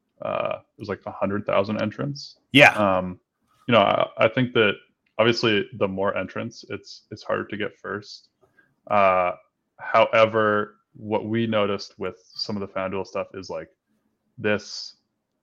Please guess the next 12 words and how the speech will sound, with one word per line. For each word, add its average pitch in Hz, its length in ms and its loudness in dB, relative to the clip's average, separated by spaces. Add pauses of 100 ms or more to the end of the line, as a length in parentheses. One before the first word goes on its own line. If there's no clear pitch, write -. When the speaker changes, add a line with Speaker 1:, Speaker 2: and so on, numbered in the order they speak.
Speaker 1:
you 104 80 -10
know, 92 80 -8
the, 87 380 -6 (100)
the 87 160 -14 (200)
payout 127 200 2
structure 95 560 -8
is, 90 400 -14
is 98 100 -14
pretty 101 320 -4
flat, 87 420 -10 (640)
um, 85 520 -8 (160)
which 104 560 -2